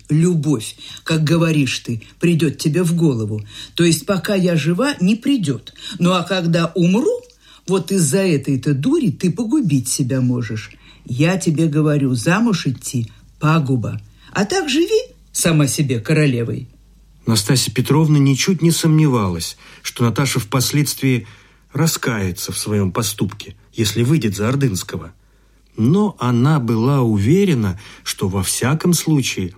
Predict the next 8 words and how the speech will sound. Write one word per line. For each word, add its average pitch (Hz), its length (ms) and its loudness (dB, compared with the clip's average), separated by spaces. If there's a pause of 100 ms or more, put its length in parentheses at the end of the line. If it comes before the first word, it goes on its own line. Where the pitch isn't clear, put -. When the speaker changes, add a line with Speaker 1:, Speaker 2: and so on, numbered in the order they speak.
(280)
Speaker 2:
это 165 260 0
раскаяние 143 640 2
будет 113 400 -2
меньшим 107 600 0
горем, 120 440 0 (480)
чем 95 240 -2
замужняя 101 680 0
жизнь. 95 460 -2